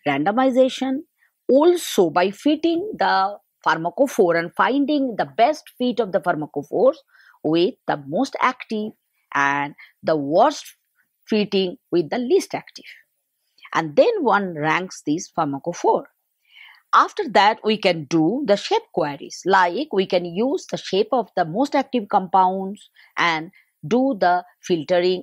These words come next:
of some of the pharmacophores. We also can do another search, that is, we can impose on that something like one D property search, like the molecular weight, C log P,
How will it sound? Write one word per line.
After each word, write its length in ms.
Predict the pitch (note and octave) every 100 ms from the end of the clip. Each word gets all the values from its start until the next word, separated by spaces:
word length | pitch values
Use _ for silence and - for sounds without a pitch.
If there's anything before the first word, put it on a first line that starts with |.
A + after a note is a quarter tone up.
| -
of 240 | D3+ D3
some 240 | - C#3 C#3
of 140 | C#3
the 100 | A#3+
pharmacophores. 840 | - G4+ E3+ - - - - - _ _ _ - - -
We 140 | C#4+ -
also 440 | C#4 E4 - A#4+ B4
can 260 | C#4+ G#3
do 140 | F#3+ -
another 400 | D3+ D3 D3+ F#3
search, 380 | G3+ - D4 G4 -
that 120 | F3+
is, 100 | G3
we 160 | G#3 B3+
can 160 | B3+
impose 520 | A3 G#3+ G#3 B3+ G#4+ -
on 220 | F#3+ F#3 D#3+
that 360 | C#3+ C#3+ G3+ _ - _
something 440 | - D4 E4+ D4+
like 180 | A3 - -
one 360 | F#3+ C4+ D#4
D 120 | D#4+ E4
property 480 | G#3+ F3+ G3 -
search, 380 | C#3 - - -
like 340 | F#3+ A#3 A#3+ -
the 80 |
molecular 540 | D3+ D3+ G3+ A3 A#3 G#3+
weight, 320 | G#3 G#3 G3+ _ _ -
C 260 | - D3
log 240 | G#3 G#3 G3+ -
P, 320 | F#3+ F#3+